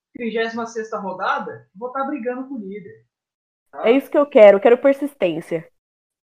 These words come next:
Speaker 1: É, mas a, a realidade vai ser eu continuar nisso aí até o final, certeza.
Speaker 2: <laughs> Aí a gente faz uma pequena citação aqui, ó. Não vai nem ganhar e não vai nem perder. Vai todo mundo perder.
Speaker 1: Sim.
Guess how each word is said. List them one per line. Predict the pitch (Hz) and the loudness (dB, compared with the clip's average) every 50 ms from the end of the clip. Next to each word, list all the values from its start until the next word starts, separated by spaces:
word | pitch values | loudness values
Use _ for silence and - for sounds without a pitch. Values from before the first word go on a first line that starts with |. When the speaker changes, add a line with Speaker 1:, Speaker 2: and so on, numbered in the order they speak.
| _ | _
Speaker 1:
É, | - 147 147 156 170 - - | -16 -12 -10 -10 -10 -10 -10
mas | 135 131 135 143 - - _ - | -12 -14 -16 -18 -20 -20 _ -14
a, | 170 165 170 170 175 180 185 180 - 170 | -12 -12 -12 -12 -12 -14 -16 -14 -12 -12
a | 165 | -10
realidade | 185 214 226 240 254 220 196 196 208 202 - | -6 -6 -6 -6 -6 -8 -8 -8 -8 -8 -8
vai | 233 226 | -8 -8
ser | - - 240 | -6 -4 -2
eu | 226 226 226 | -2 -2 -2
continuar | 269 247 - - 262 226 214 208 226 | -6 -10 -10 -10 -8 -6 -6 -4 -6
nisso | 254 - - 233 | -8 -10 -12 -12
aí | 196 - 214 220 240 247 | -12 -12 -10 -10 -10 -10
até | - - 214 214 | -10 -10 -12 -12
o | 220 226 | -12 -12
final, | - - 180 175 202 233 - | -14 -16 -14 -12 -12 -12 -14
certeza. | - _ 247 254 277 370 381 - _ 214 208 214 214 - - - - _ _ _ _ - | -16 _ -14 -12 -12 -12 -14 -16 _ -12 -10 -8 -10 -10 -12 -20 -20 _ _ _ _ 0
Speaker 2:
<laughs> | - 381 - - 247 214 - | 2 4 6 6 6 6 6
Aí | - 196 208 214 | 6 6 6 6
a | |
gente | 240 247 247 269 - | 6 2 0 -2 2
faz | 269 254 254 254 | 2 4 4 4
uma | 247 247 247 | 2 0 -2
pequena | 240 247 233 226 277 247 254 254 269 | -2 -4 -4 -2 -2 0 0 -2 -2
citação | - 285 262 - 240 233 233 233 233 208 | -2 -4 0 2 2 2 0 0 -2 -2
aqui, | 196 190 - - 185 | -2 -2 0 0 -2
ó. | 156 - - - _ _ _ _ | -2 -2 -4 -12 _ _ _ _
Não | - 233 240 | -6 -4 -2
vai | 247 247 240 | -2 -2 -2
nem | 247 262 285 285 | 0 0 2 2
ganhar | 285 254 240 226 226 233 247 254 247 - - | 2 0 0 -2 -2 0 0 0 0 0 -4
e | 233 | -6
não | 226 233 240 | -6 -4 -2
vai | 240 233 220 | -2 -2 -2
nem | 233 247 269 262 | -2 -2 -2 0
perder. | - 247 233 196 180 180 170 - - 190 | 2 2 2 2 -2 -4 -6 -6 -6 -4
Vai | 214 208 226 226 | -2 -2 -2 0
todo | - - 277 302 277 277 | 4 6 6 6 6 6
mundo | 269 262 254 247 254 | 4 2 0 0 0
perder. | 254 240 214 190 160 143 - - - _ _ _ _ _ _ _ _ _ _ _ _ 440 466 440 - - - - - | 0 0 0 0 -2 -8 -14 -14 -18 _ _ _ _ _ _ _ _ _ _ _ _ -8 -6 -6 -8 -12 -18 -14 -10
Speaker 1:
Sim. | 294 269 262 254 | -8 -6 -6 -6